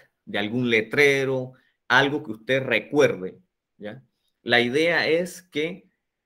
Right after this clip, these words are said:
la ejemplificación esté variada y no centrarme en un solo tipo,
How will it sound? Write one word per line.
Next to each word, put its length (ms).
la 220
ejemplificación 1200
esté 520
variada 1040
y 140
no 200
centrarme 760
en 240
un 80
solo 420
tipo, 440